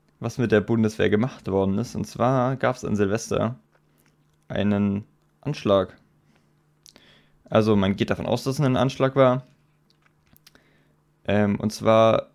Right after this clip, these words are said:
sollten verschiedene Fahrzeuge, ich glaube, es waren elf Fahrzeuge und ein Anhänger der Bundeswehr Leipzig, waren in einem Autohaus zur Reparatur.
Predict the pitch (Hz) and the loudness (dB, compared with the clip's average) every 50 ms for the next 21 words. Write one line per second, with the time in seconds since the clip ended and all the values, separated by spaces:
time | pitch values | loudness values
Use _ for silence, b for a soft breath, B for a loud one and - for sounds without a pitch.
0 | _ _ _ _ _ - - 101 - 104 104 101 - - 98 101 95 87 - - | _ _ _ _ _ -16 -8 -2 2 2 2 2 2 -2 -4 -4 -4 -6 -8 -12
1 | - - - 104 104 - 127 127 120 107 98 98 - - - - - - - 107 | -10 -6 -6 -6 -4 -4 -4 -2 -2 -2 -2 -4 -4 -4 -4 -4 -4 -4 -2 0
2 | 104 104 101 107 98 - - 110 104 104 - - 80 71 - - - 135 143 - | 0 0 0 -2 -6 -4 -2 -2 -2 -2 -4 -8 -10 -10 -10 -8 -8 -8 -6 -4
3 | - - - - - - 135 - 120 110 104 78 64 85 95 - - 76 107 117 | -4 -4 -4 -4 -4 -4 -4 -2 -2 -2 -2 -2 -2 -4 -6 -6 -4 -4 -4 -2
4 | 127 123 127 131 120 113 104 101 98 101 113 117 117 110 104 - - 101 101 101 | -2 -4 -4 -4 -2 -2 -2 -2 0 0 2 2 2 2 0 0 2 2 2 2
5 | 117 127 - _ - - - 92 117 117 - - 139 139 - - _ b b b | 0 -2 -6 _ -8 -2 0 0 0 0 -2 -4 -4 -4 -4 -6 _ b b b
6 | b b b b b b b b - 101 104 101 92 82 80 80 90 - - - | b b b b b b b b 0 2 2 2 2 0 0 -2 -2 -2 -2 -2
7 | 104 113 127 - 131 135 147 143 147 - - - - - 104 101 - 98 85 - | -2 -2 0 0 0 0 0 0 -2 -4 -8 -6 -4 -2 -2 -2 -2 -2 -4 -4
8 | - - 120 120 131 151 | -4 -2 -2 0 -2 -2